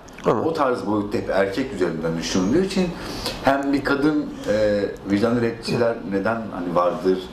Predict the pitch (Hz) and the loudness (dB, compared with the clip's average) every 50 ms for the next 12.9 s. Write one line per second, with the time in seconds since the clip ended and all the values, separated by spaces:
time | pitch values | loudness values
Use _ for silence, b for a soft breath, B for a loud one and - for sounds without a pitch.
0 | - - - - 85 107 120 - - 117 110 104 92 - - - 90 90 - - | -12 -8 -4 -2 0 0 0 0 0 2 2 4 2 0 0 -2 -2 -4 -2 -2
1 | - 92 92 92 95 95 - - - - - - 98 - 82 87 85 78 78 76 | -2 0 0 0 -2 -2 -2 -6 -10 -10 -6 -4 -4 -2 -2 0 0 0 0 2
2 | 78 82 80 - 95 127 160 165 - - - - - - - - - - - - | 0 0 0 0 0 0 0 0 -4 -10 -14 -16 -16 -16 -16 -16 -14 -8 2 4
3 | 127 151 160 165 165 170 175 170 170 151 113 95 87 - - - - - - - | 4 6 6 4 2 2 4 4 4 4 4 2 -2 -6 -10 -12 -14 -12 -6 -2
4 | 90 90 87 - - - 98 85 - - 95 - 98 101 - - B B B B | 0 0 0 0 -4 -6 -8 -6 -4 -2 -2 -2 -2 -4 -4 -6 B B B B
5 | B B B B - - 165 170 151 143 135 147 147 135 165 170 175 185 180 170 | B B B B 2 4 4 4 4 4 4 2 4 4 4 4 4 2 0 0
6 | - - - 151 175 165 180 175 160 135 127 147 143 151 151 - - - - - | -2 0 0 0 2 2 2 2 4 2 2 0 0 -2 -6 -10 -16 -20 -4 -2
7 | 170 160 165 - - 139 110 - - - 139 165 208 - - - - - - - | -2 -2 -2 0 0 0 0 0 0 -2 -2 -2 -2 -6 -12 -16 -16 -16 -16 -4
8 | - - 147 123 143 139 135 131 123 - - - 110 107 98 104 101 - - 110 | 0 0 4 4 4 4 4 2 -2 0 0 2 2 2 0 -2 -6 -4 -4 -4
9 | 101 - - 104 - - 110 120 170 190 185 185 B B B B B B B B | -2 0 0 0 0 0 0 0 -2 -2 -4 -6 B B B B B B B B
10 | B - - - 151 156 151 151 147 - 143 143 139 127 - - 135 127 - 131 | B 0 2 4 6 6 4 2 2 2 2 2 2 0 0 0 0 2 2 0
11 | 127 123 123 127 120 135 139 143 143 127 107 104 104 - - - - - - 123 | 0 0 -2 -2 -4 -4 -6 -2 0 0 0 0 -2 -6 -10 -12 -8 -4 -2 0
12 | 131 131 120 120 107 98 - 107 95 90 85 85 87 - - 95 90 | 0 2 0 0 0 0 -2 0 0 0 -2 -4 -4 -4 -6 -6 -8